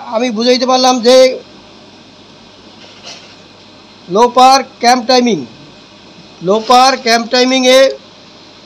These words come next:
এখানে লো পাওয়ার ক্যাম টাইমে কোনো শ্যাপে গ্রুপ নাই। ফিডব্যাক ক্যামে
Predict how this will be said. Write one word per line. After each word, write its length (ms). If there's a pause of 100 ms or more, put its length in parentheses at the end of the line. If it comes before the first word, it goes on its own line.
(420)
এখানে 220 (100)
লো 140
পাওয়ার 200
ক্যাম 220
টাইমে 260 (180)
কোনো 140 (160)
শ্যাপে 340
গ্রুপ 220 (100)
নাই। 140 (680)
ফিডব্যাক 420 (120)
ক্যামে 300